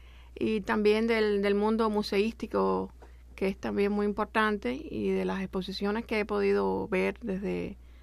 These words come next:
desde que llegué. En especial me han impresionado todas las muestras que tienen relación con el aniversario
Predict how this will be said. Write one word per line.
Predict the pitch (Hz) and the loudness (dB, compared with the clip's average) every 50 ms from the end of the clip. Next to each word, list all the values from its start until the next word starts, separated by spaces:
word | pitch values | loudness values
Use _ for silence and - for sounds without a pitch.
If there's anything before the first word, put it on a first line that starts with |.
| - - - - - | -20 -20 -20 -18 -10
desde | - 190 185 190 180 | -8 -4 -4 -4 -2
que | - 190 | -2 0
llegué. | 180 180 185 180 208 240 339 - - - - - - - | 0 2 2 0 0 -2 -4 -8 -16 -20 -20 -20 -12 -8
En | - 190 | -6 -6
especial | 190 190 - 208 196 - 220 208 202 202 | -4 -4 -4 -6 -4 0 0 0 0 2
me | 208 214 214 | 0 0 2
han | 202 190 185 185 190 190 196 196 196 190 190 190 185 - - - - - - - - - - - - | 2 2 2 2 0 0 -2 -2 -2 -2 -2 -4 -4 -6 -8 -12 -16 -20 -20 -20 -20 -20 -16 -8 -2
impresionado | - 196 196 - 208 208 - - - 240 247 262 262 262 262 254 254 | -2 -2 0 2 0 0 0 0 2 4 4 4 4 2 0 -2 -4
todas | - - 226 214 214 214 | -4 -2 0 2 2 4
las | 214 208 208 202 - - - - - - - - - - - - - - - - - | 4 2 0 0 -4 -10 -14 -18 -20 -20 -20 -20 -20 -20 -20 -20 -20 -20 -16 -6 -2
muestras | 220 220 247 277 302 - - - 262 | 2 4 4 4 2 -2 -8 -14 -10
que | - 226 202 | -8 -6 -2
tienen | 196 214 214 220 | 0 0 0 0
relación | 220 226 220 208 208 - - 226 220 226 240 240 240 | 0 0 0 0 0 0 0 0 0 2 0 -2 -2
con | - - 214 202 202 | -4 -2 -2 0 0
el | 196 190 | 0 0
aniversario | 190 190 190 190 185 185 - - 202 196 196 202 202 202 202 196 196 | 0 0 0 -2 -2 -4 -4 -2 0 0 2 2 2 0 0 -2 -4